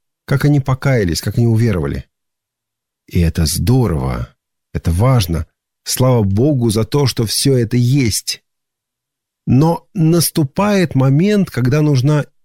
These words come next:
и другая пища. И Бог даёт эту пищу через своё слово, через Священное Писание. Но и с другой стороны,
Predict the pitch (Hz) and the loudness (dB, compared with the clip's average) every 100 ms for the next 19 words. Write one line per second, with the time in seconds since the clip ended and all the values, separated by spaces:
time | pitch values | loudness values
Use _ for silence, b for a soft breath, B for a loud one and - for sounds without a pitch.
0 | _ 151 135 143 135 131 135 107 98 - | _ -2 0 2 2 2 2 2 0 -2
1 | 95 - - - - _ _ _ _ _ | 0 0 -4 -8 -10 _ _ _ _ _
2 | _ _ _ _ _ _ _ _ - 78 | _ _ _ _ _ _ _ _ -4 -2
3 | 80 165 147 113 113 95 78 76 107 110 | 2 2 4 2 2 0 -4 -4 -2 -2
4 | - 90 - _ _ _ - - 98 - | 0 -4 -6 _ _ _ -6 0 0 0
5 | - - - 104 87 - 95 69 78 - | -6 -12 -4 -2 -2 -2 -2 -2 -4 -8
6 | _ _ _ _ - - 82 - 85 78 | _ _ _ _ -6 -2 -2 0 -2 0
7 | 73 71 - - - - - _ _ _ | 0 0 -2 -4 -4 -6 -12 _ _ _
8 | _ _ _ _ _ _ _ _ _ _ | _ _ _ _ _ _ _ _ _ _
9 | _ _ 139 151 156 - - 139 120 120 | _ _ 0 2 0 -6 -2 0 2 0
10 | 127 120 98 - 82 76 71 69 | 0 2 0 0 -2 0 0 -2